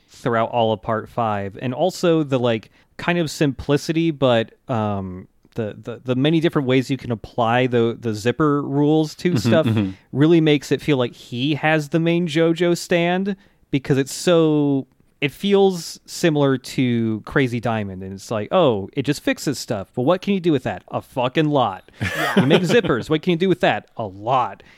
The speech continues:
Speaker 1: You know, and it's, like, sometimes I almost view Bruno as the actual, like, JoJo
Speaker 3: Yeah.
Speaker 1: of this.
Speaker 2: Giorno has the dream, but Bruno has the capability. He has the resources, and he has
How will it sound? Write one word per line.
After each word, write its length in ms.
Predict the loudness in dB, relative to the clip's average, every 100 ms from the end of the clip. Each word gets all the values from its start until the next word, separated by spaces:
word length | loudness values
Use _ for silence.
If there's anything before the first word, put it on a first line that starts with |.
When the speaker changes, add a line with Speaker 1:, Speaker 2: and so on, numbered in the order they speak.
| _ -6
Speaker 1:
You 100 | -2
know, 280 | -2 -2
and 160 | -4 -6
it's, 380 | -8 -10 -20 -20 _ _ -16
like, 100 | -8
sometimes 400 | -4 -2 -2 0
I 80 | 0
almost 220 | 2 0
view 520 | 0 0 0 -2 -8 -6
Bruno 420 | -2 -2 -2 -2
as 140 | -4 -6
the 140 | -6
actual, 500 | -6 -8 -4 -4 -2
like, 240 | -6 -8 -10
JoJo 720 | -6 -4 -2 -4 -8 -8 -10 -12 -18 -20 -14
Speaker 3:
Yeah. 440 | -8 -4 -2 -4 -4
Speaker 1:
of 160 | -4 -2
this. 360 | -6 -6 -16 _ _ _ -10
Speaker 2:
Giorno 360 | -4 0 2
has 260 | 2 0 0
the 80 | -2
dream, 360 | 2 4 4
but 200 | 2 -2
Bruno 300 | 0 2 2
has 240 | 2 -2 -4
the 100 | -4
capability. 880 | -2 -2 -4 -2 0 0 -2 -6
He 140 | -4 0
has 200 | 0 -2
the 100 | -6
resources, 880 | -2 -2 0 0 0 0 -2 -2 -4
and 160 | -2 0
he 60 |
has 440 | 0 0 0 -4